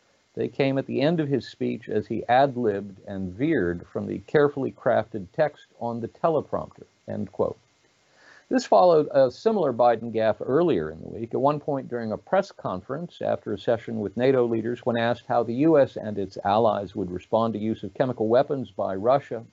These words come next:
Biden said, quote, "We would respond. We would respond if he uses it. The nature of the response would depend on the nature of the use,"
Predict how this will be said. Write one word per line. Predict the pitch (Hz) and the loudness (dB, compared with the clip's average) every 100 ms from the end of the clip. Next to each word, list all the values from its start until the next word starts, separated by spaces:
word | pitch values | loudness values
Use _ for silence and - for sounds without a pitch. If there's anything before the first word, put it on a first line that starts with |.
| - | 0
Biden | 98 107 117 110 | 0 0 -4 -6
said, | 117 110 | -4 -4
quote, | 110 135 127 _ _ _ _ | 2 2 2 _ _ _ _
"We | - 147 | 2 6
would | 175 208 | 6 4
respond. | 160 117 - 67 127 | 2 -4 -6 -6 0
We | 156 | 2
would | 180 170 | 4 2
respond | 170 160 - 185 190 180 | 0 -8 -2 -2 0 -2
if | 135 135 | -4 -4
he | - | -6
uses | 135 139 147 135 - | -4 -2 -2 -4 -8
it. | - - | -10 -8
The | 113 | -6
nature | 117 135 143 147 | 0 0 0 0
of | 131 120 | -2 0
the | |
response | 120 120 131 123 123 | -4 -2 0 0 0
would | 143 | -6
depend | 131 135 131 127 | -8 -4 -4 -2
on | 135 | -4
the | 135 | -2
nature | 113 113 - 127 | 0 -2 -2 -4
of | 120 | -2
the | 131 | -4
use," | 139 208 - - - | 0 2 2 -2 -18